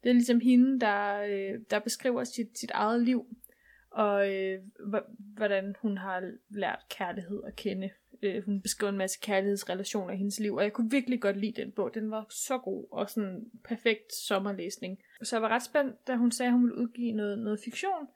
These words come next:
Den her bog, den handler om, den handler om hende her madskribenten, Nina Dean, som, øh,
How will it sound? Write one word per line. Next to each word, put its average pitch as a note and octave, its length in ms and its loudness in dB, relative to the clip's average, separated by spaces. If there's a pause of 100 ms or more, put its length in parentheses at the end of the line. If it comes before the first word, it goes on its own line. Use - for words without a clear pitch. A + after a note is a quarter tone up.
(160)
Den C4 100 -2
her C#4 120 0
bog, A#3+ 200 0
den A#3+ 120 2
handler A#3+ 300 2
om, G#3 480 0 (220)
den A3+ 120 2
handler B3 300 6
om G#3+ 280 2
hende A3 240 4
her G#3 80 0
madskribenten, A3+ 840 2
Nina A3+ 280 8
Dean, C4+ 320 2 (200)
som, A3 440 4
øh, G#3 400 4